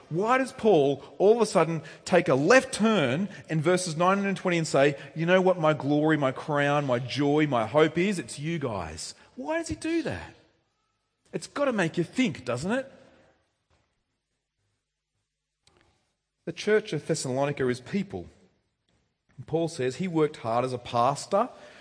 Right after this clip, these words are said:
praying, preaching, caring, disciple making. We know that the Spirit of Christ worked through Paul, but that's what he's working for. And he says, "I'm working for you, serving you."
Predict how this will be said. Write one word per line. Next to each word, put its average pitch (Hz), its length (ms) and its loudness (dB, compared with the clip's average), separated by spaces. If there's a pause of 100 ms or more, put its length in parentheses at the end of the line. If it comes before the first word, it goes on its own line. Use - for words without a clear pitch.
(160)
praying, 165 680 0
preaching, 160 540 -4
caring, 170 460 0
disciple 156 480 -4
making. 131 500 -6 (1000)
We 139 100 -8
know 156 200 2
that 143 180 -4
the 143 60 -8
Spirit 165 320 2
of 151 80 0
Christ 143 480 0
worked 143 240 2
through 165 240 -2
Paul, 139 260 -4
but 143 160 -2
that's 196 200 0
what 226 80 -4
he's 170 100 -6
working 160 340 -2
for. 143 180 -6
And 143 40 -4
he 135 100 -6
says, 143 120 -10
"I'm 135 120 -6
working 170 340 -4
for 151 140 -8
you, 139 600 -4 (400)
serving 143 560 -4
you." 120 460 -6